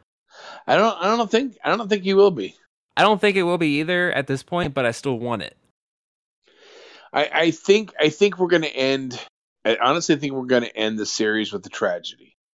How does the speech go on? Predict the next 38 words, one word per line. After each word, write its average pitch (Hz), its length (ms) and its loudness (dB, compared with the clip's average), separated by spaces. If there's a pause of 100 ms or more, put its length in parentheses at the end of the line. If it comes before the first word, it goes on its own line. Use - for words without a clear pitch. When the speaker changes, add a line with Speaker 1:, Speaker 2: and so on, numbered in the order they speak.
(120)
Speaker 1:
this - 200 -8
season 104 320 -2
with 95 140 -8
a 87 40 -10
tragedy. 85 560 -8 (960)
Speaker 2:
The 101 560 0
captain 117 460 -4
or 104 180 -4
commander, 107 360 -2
whatever 104 240 0
he 104 80 0
is, 104 400 -4 (1000)
uh, 98 320 0
not 98 160 -2
making 117 300 -4
it, 87 240 -4 (100)
or 95 360 -4
what? 90 280 -6 (300)
Speaker 1:
No, 214 320 4
no. 202 220 4
Well, 294 260 4
possibly, 123 540 -2
but, 151 260 -2 (180)
but 151 120 2
I 151 80 2
think 185 220 -6
what's 180 140 -10
gonna 165 160 -2
happen 156 340 -6
is 131 300 -10
we're 147 220 2
gonna 160 180 2
stretch 151 360 0
it 131 100 0
out 127 240 2
to 135 100 -6
where, 117 460 -2 (840)
um, 101 560 -8